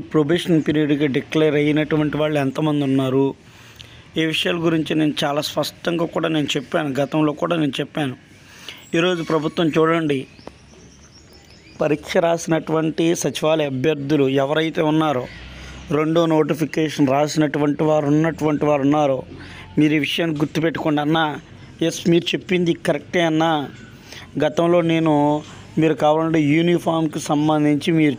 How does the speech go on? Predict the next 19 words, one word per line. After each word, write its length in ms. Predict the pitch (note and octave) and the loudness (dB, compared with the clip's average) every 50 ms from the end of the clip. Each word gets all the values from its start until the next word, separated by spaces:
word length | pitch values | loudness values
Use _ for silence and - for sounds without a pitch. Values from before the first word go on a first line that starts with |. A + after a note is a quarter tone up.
| - D3+ | 0 0
చూడండి, 460 | D3 D#3 D#3+ E3 D3+ D3 C#3 D3 E3+ A3+ - - - - - - - - - - - - - - - - | 2 2 2 2 2 2 2 2 0 -2 -4 -10 -18 -20 -20 -20 -20 -20 -20 -20 -20 -20 -20 -10 -4 -2
పాత 220 | D3+ D3+ D3+ - D#3+ | 0 0 0 0 2
వీడియోల్లో 460 | D#3 D#3+ D3+ D#3 D#3 D3+ C#3 C3+ D3 D#3+ G3 - - - D#3 | 2 2 4 4 4 4 4 4 2 0 0 -4 -6 -2 0
నేను 160 | D3+ D3 C#3+ C#3+ - | 2 2 0 0 0
చాలా 220 | D3 C#3+ D3+ D3+ C#3+ | -2 0 -2 -2 -4
స్పష్టంగా 460 | - - D#3 - - - - F3 E3+ D#3+ | -6 -6 -6 -6 -6 -4 -2 0 0 0
నేను 120 | D3+ C3+ - | 0 0 -2
చెప్పాను. 380 | D3 B2 - - D3+ C3+ B2 - - - - - - - - - - - - - - D#3 | -6 -6 -4 -2 -2 -2 -2 -4 -8 -18 -20 -20 -20 -20 -20 -20 -20 -20 -20 -10 -4 -2
అలాగే 220 | D#3 D#3+ D#3+ D#3 E3 E3+ | 0 0 0 -2 -2 -2
పదమూడు 300 | D3+ C#3 D3 D#3+ E3 D#3+ D3 D#3+ | 0 0 0 0 0 0 0 0
జిల్లాల్లో 440 | D#3 D#3+ E3 D#3+ D#3 D3+ D3+ D#3+ D#3+ D#3+ D#3+ D#3 | 0 0 2 0 0 2 2 2 2 2 0 0
ఉన్నటువంటి 440 | D#3+ D3 D3 C3 C3+ C#3+ C#3 C#3 D3 D3 C3+ | 0 0 0 0 0 -2 -2 0 -2 -2 -2
సచివాలయ 480 | C#3+ B2+ - - D3 D#3 D#3 D#3 C#3+ C3+ - | -2 -2 -2 0 0 0 0 0 -2 -2 -2
సిబ్బంది 380 | D3 C3 C#3 D3+ C#3+ C#3 C#3 C#3 C3+ C3 | -4 -2 0 0 0 2 2 2 4 2
మొదటి 320 | C3+ C3+ C#3+ E3 - G#3 F3+ D3+ | 2 2 0 -2 0 0 0 2
రెండు 220 | D3 C#3+ D#3 D#3+ E3 | 2 2 2 2 2
నోటిఫికేషన్లు 840 | E3 E3 D#3 - C#3+ - D3+ - - D#3+ D#3 - - E3 D#3+ D#3 - - - | 2 2 0 -2 -6 -6 -6 -4 -4 -4 -4 -2 0 0 0 0 0 -2 -2
కలిపి 400 | D3+ C#3 E3 F#3+ F#3 - G3 D#3 - - - - - - - - - - - - - - - - - D3+ | 0 2 0 0 0 0 -2 -2 -2 -6 -12 -20 -20 -20 -20 -20 -20 -20 -20 -18 -20 -20 -12 -6 -2 -2
మొత్తం 380 | C#3+ C3+ - - - - G3 | -2 -2 -4 -8 -6 -2 0